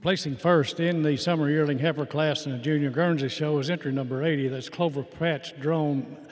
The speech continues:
Lexi, exhibited by William Romanovich of New Berlin, West, uh, New York. Second in the class, entry number eighty-four,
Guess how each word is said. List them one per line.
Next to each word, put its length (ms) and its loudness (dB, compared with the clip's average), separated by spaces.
Lexi, 440 -2
exhibited 520 -2
by 240 -2
William 420 0
Romanovich 760 -2
of 400 -2
New 220 -2
Berlin, 560 0
West, 300 -2
uh, 120 -2
New 160 2
York. 440 2
Second 360 4
in 100 0
the 60 -2
class, 420 -2
entry 200 -2
number 280 0
eighty-four, 600 0